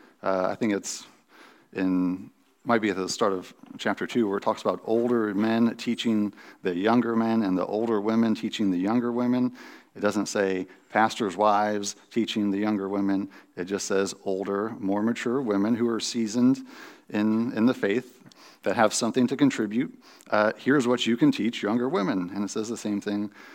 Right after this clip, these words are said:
for older men to, to younger men. And then what's, um,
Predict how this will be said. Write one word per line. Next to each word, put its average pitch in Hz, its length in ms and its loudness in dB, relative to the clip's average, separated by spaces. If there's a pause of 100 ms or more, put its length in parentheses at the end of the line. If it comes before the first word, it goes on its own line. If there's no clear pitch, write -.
(140)
for 98 200 -6
older 98 360 -2
men 95 440 0
to, 90 320 -6 (160)
to - 80 -12
younger 143 280 2
men. 87 240 -2 (880)
And 117 140 2
then 107 300 0 (280)
what's, - 380 0 (340)
um, 95 560 0